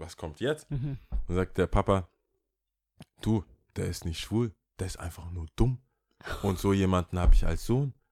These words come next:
Speaker 1: Und der taucht
Speaker 2: Was?
Speaker 1: gerade, ja, die haben den so mega.
Speaker 2: Oh mein
Speaker 1: <laughs> Ich so, "Wow,
Speaker 2: Gott.
Speaker 1: Alter, bisschen herb. Ein bisschen herb." Dann guckt der und der hat schon, ich weiß, was beide meinten.
Speaker 2: Krank.
Speaker 1: Das Problem ist, es klingt so, wie es klingt,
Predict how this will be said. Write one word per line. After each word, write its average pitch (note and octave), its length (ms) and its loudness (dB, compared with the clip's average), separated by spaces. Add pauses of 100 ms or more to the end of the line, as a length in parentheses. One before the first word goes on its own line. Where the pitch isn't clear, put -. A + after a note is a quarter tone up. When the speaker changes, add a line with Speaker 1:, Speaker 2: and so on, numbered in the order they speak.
(880)
Speaker 1:
Und G#2 160 2
der G#2 160 6
taucht F#3 240 4
Speaker 2:
Was? G4+ 60 -4
Speaker 1:
gerade, A#2 300 2
ja, G3 180 8 (100)
die C3 100 8
haben D#3 140 6
den D3+ 140 2
so D3+ 120 4
mega. G3+ 360 2
Speaker 2:
Oh G4 200 12
mein F#4 380 8
Speaker 1:
<laughs> - 880 6
Ich - 220 6
so, D#3+ 220 6
"Wow, - 60 -2
Speaker 2:
Gott. G4+ 460 12
Speaker 1:
Alter, E4 200 8 (280)
bisschen D#3 400 8
herb. G#3+ 440 4 (1160)
Ein D3+ 160 6
bisschen F#3 220 10
herb." - 140 12
Dann - 180 12
guckt F#5+ 140 12 (100)
der - 160 10
und - 100 6
der A2+ 160 8
hat C3 160 4
schon, D#3+ 240 4 (480)
ich B2 160 0
weiß, F#3 220 12
was D3 140 4
beide C3 300 8
meinten. A#2 360 4 (280)
Speaker 2:
Krank. - 200 -6 (280)
Speaker 1:
Das A#4+ 120 10
Problem G#3 380 10
ist, G#3 260 4 (240)
es B2 180 2
klingt G#3+ 220 4
so, E3+ 160 6
wie D3+ 60 6
es C#3 120 0
klingt, - 240 2